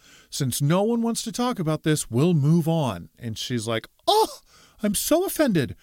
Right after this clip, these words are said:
Like, maybe she went to talk to him, and then the professor's like, "Yeah, I don't call upon you because you're, you're a black L G B T Q whatever."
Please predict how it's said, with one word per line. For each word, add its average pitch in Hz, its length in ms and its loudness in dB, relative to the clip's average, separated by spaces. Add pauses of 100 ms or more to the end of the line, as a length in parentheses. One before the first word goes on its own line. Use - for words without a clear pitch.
(440)
Like, 139 160 -6
maybe 143 240 -2
she 165 180 -2
went 156 140 0
to 151 80 -6
talk 160 240 -4
to 151 120 -4
him, 139 100 -2
and 135 80 -4
then 135 100 -4
the 135 60 -6
professor's 131 580 -8
like, 123 180 -6
"Yeah, 143 120 -4
I 120 40 -4
don't 123 180 -6
call 131 200 -4
upon 123 240 -6
you 113 80 -4
because 110 420 -6
you're, 110 280 -6
you're 107 340 -6 (140)
a 107 200 -8 (460)
black 110 400 -4
L 107 220 -6
G 110 160 -8
B 104 180 -6
T 107 220 -8
Q 110 320 -4
whatever." 98 520 -8